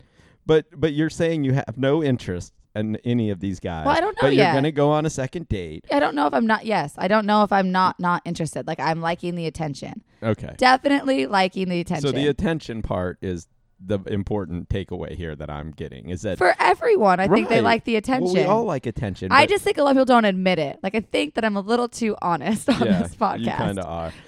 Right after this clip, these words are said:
Speaker 2: Fuck.
Speaker 1: Well, well, here's what I wanna know then.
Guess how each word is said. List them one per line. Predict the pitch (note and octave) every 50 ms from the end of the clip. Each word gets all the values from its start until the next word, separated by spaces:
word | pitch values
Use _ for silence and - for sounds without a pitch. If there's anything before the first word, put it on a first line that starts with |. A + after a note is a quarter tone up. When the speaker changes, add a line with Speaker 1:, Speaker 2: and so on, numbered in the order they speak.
| -
Speaker 2:
Fuck. | - C#4+ C#4+ C#4 A3+ G3+ F3+ E3 - - _
Speaker 1:
Well, | - D#3+ F3 F3 E3 - - -
well, | C#3+ D#3+ E3
here's | D#3+ E3 F3 E3+ D#3+ C#3+ -
what | B2+ A#2
I | A2 A2+
wanna | A2 G2+ G2 F2+ F2+
know | E2 D2+ C2+ C#2
then. | D2 C#2 C2 B1+ B1+